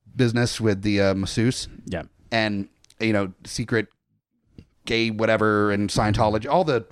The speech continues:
Speaker 1: all the things. So you get him to John Waters the shit out of this and get him to just, like, fucking just lay it on there. Just go full fucking John Waters.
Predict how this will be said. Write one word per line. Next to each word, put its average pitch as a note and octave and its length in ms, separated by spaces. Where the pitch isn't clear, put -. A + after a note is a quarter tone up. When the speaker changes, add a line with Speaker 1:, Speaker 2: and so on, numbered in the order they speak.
Speaker 1:
all E3 120
the C3+ 120
things. G#2 440
So D3 320
you E3+ 240
get D#3 140
him D3 120
to A2+ 120
John C3 260
Waters A#2+ 300
the G2+ 80
shit A#2+ 180
out G#2 120
of G2 100
this G#2 180
and B2+ 160
get C#3 140
him B2+ 80
to A2+ 80
just, A2 240
like, G#2 260
fucking F#2+ 460
just A#2 220
lay C3 240
it G#2+ 80
on F#2+ 180
there. E2 300
Just C3+ 180
go C#3+ 220
full B2 600
fucking A2 360
John G2 260
Waters. G#2 400